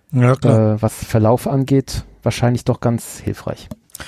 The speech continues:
Speaker 1: Ja, auf jeden Fall. Also, ähm, an dem, an dem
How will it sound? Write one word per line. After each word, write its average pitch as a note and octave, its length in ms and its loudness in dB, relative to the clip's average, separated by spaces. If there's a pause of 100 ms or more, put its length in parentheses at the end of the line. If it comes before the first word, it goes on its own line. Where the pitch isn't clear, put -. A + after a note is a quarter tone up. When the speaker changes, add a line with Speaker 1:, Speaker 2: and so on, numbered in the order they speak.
(300)
Speaker 1:
Ja, F#2+ 200 -2
auf G2 180 -4
jeden G2 120 -8
Fall. A2+ 280 -2 (1700)
Also, A#2+ 340 -2
ähm, A#2+ 560 -2
an C3 120 0
dem, B2 280 0
an A2+ 100 -4
dem A2+ 380 -4